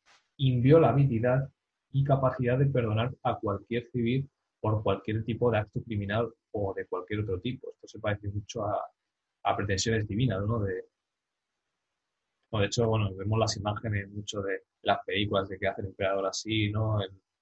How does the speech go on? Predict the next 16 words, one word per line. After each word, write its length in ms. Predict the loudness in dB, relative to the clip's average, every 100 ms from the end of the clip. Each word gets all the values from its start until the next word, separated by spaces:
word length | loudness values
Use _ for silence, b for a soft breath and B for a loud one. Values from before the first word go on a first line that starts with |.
| -4
en 80 | -2
los 140 | -2
juegos, 480 | -2 -2 -2 -4 -6
en 60 | -2
la 80 | 0
arena, 260 | 0 -2
¿no? 260 | -4 -4 -6 -8
Los 180 | -4 -2
gladiadores, 580 | 0 -2 -2 -2 -2 -6
y 60 |
dice, 120 | -10
bueno, 160 | -8 -6
a 40 |
este 180 | -6 -6
le 140 | -4 -4
perdono, 580 | -2 0 0 0 -2